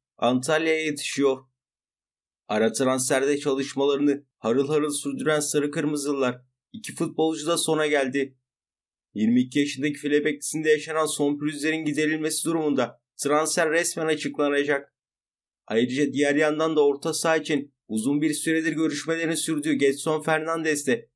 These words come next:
hiçbir pürüz kalmadı. Benfica ile anlaşma sağlandı. Yaşanan bu gelişmeler doğrultusunda iki oyuncunun en geç yarın Antalya'da başlayacak olan kampta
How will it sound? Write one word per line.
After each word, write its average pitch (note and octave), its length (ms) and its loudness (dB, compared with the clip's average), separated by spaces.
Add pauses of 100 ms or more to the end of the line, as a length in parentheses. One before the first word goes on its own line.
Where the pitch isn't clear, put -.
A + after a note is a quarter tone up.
(120)
hiçbir D#3+ 380 -4
pürüz D#3+ 280 -4
kalmadı. C#3+ 600 2 (760)
Benfica C3 540 0
ile D3 160 4
anlaşma D#3 440 -2
sağlandı. C#3+ 720 0 (480)
Yaşanan D3 540 0
bu D#3+ 80 -2
gelişmeler D#3+ 580 -2
doğrultusunda C#3+ 800 0 (160)
iki A2 240 -4
oyuncunun D3 520 0 (180)
en B2+ 220 4
geç D#3 260 0
yarın D#3 280 2
Antalya'da D#3+ 560 2
başlayacak D#3+ 580 0
olan D#3+ 220 0
kampta D3 540 -2